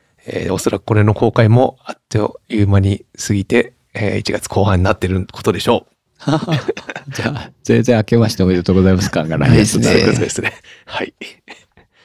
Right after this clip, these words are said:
Speaker 1: はい。それでは、えー、えー、それぞれ近況と、あ、お名前と近況をお願いいたします。
Speaker 2: はい。高尾です。えっと、もうこのネタやめてって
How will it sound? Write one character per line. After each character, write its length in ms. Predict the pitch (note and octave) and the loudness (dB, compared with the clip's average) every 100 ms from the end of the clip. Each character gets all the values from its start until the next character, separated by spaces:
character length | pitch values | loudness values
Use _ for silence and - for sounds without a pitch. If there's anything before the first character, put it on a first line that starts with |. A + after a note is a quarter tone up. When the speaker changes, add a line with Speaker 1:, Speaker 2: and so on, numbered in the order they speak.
| _ | _
Speaker 1:
は 140 | - G3+ | -6 -4
い。 120 | - _ | -4 _
そ 140 | - | -2
れ 60 | E3+ | 2
で 120 | E3 | 4
は、 160 | G2 - _ | 2 -2 _
え 800 | A#2+ A2+ G#2 G2 G2 F#2 G2+ G#2 - _ _ - | 0 4 4 4 4 2 0 -6 -12 _ _ -4
ー、 40 | |
え 20 | A#2 | 0
ー、 20 | |
そ 120 | B2+ | 0
れ 100 | G2 | 0
ぞ 80 | F#2+ | 0
れ 240 | F#2+ G#3 - - | 0 -2 -6 -4
近 180 | A2 | -4
況 220 | F2+ G#2+ F#2+ | 0 0 2
と、 340 | A2 G2+ - _ | 2 0 -2 _
あ、 220 | G#2+ G#2+ - _ _ - - | -4 -4 -8 _ _ -16 -8
お 100 | - | -4
名 80 | G2+ | -2
前 160 | G2 G2 | 0 0
と 80 | A2 | 0
近 180 | G2+ | -2
況 140 | F#2+ G2+ | 0 2
を 240 | A#2+ A2+ | 2 2
お 20 | |
願 160 | G#2+ F2+ | -2 -2
い 60 | E2 | -4
い 20 | |
た 100 | G#2+ | -6
し 120 | - | -8
ま 120 | A2+ | -10
す。 280 | - - - | -12 -14 -14
Speaker 2:
は 220 | - D#2+ | -8 -6
い。 120 | C#2 - - | -8 -12 -12
高 220 | - F2+ | -6 -4
尾 60 | E2+ | -4
で 120 | D#2+ | -6
す。 260 | - - - - | -8 -14 -16 -10
え 140 | F2+ | -6
っ 40 | F#2+ | -6
と、 340 | - G2+ E2+ - | -2 -4 -4 -6
も 180 | F2+ E2+ | -8 -6
う 40 | |
こ 180 | - C3 | 0 2
の 60 | |
ネ 100 | B2+ | 4
タ 120 | B2+ A2+ | 2 2
や 120 | F#2 | 2
め 120 | A2 | 2
て 80 | |
っ 40 | |
て 40 | B2+ | 2